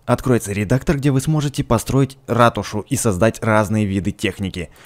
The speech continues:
О, мы очень с вами стали продвинуты, у нас нереально огромные мозги,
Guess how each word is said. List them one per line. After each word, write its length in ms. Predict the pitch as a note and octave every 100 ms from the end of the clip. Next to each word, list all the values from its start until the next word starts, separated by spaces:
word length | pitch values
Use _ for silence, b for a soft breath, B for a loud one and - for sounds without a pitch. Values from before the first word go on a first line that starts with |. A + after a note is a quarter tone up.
| B B B B
О, 840 | - A#2+ A2+ A2 G#2+ G#2+ G#2 G2+ G#2
мы 220 | B2+ D#3
очень 500 | C#3 - E3 C3 C#3
с 60 | B2+
вами 220 | B2+ B2
стали 240 | - A2+
продвинуты, 680 | A2+ B2+ A#2 A2 A#2+ B2 E3
у 100 | C#3
нас 240 | A#2+ G#2
нереально 540 | - D#3 D3 C#3+ C3+ B2+
огромные 400 | B2 B2 A#2 A2
мозги, 520 | G#2 G#2 G#2+ E3